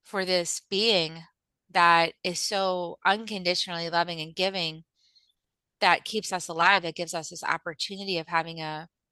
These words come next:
physical experience, a tangible experience of ourselves as divine. And it's amazing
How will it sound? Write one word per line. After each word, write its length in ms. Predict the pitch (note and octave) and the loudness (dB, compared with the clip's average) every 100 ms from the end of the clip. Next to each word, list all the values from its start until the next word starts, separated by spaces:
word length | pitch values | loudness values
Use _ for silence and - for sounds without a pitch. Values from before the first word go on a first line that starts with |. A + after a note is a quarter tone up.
| _ _ _ - | _ _ _ -2
physical 400 | G#3 G3+ F#3+ E3+ | 0 -2 -4 -6
experience, 800 | - - F3+ F#3 G3 E3 D#3+ E3 | -6 -6 -4 -2 -2 -2 -6 -10
a 120 | E3 | -8
tangible 640 | - - F3+ F#3 F3+ F3 E3 | -6 -2 -2 -2 -6 -6 -6
experience 560 | - - F3 F3 E3+ | -8 -6 -2 -2 -4
of 80 | F3 | -4
ourselves 640 | D#3+ D3+ F3 E3+ E3+ D#3 | -4 -4 -2 -2 -2 -6
as 260 | - D#3 D#3 | -6 -6 -8
divine. 640 | E3 D#3 E3 G3 D#3+ D#3 - _ _ _ _ _ _ _ _ _ - | -8 -2 0 0 -4 -10 -20 _ _ _ _ _ _ _ _ _ 0
And 540 | F3+ F3 E3 D#3+ D#3+ - _ _ _ G3+ | 4 4 2 -2 -12 -18 _ _ _ -4
it's 200 | G3 G3+ | -4 -2
amazing 720 | F#3+ G#3+ B3+ F#3+ D#3 D3+ | 2 2 2 -2 -4 -10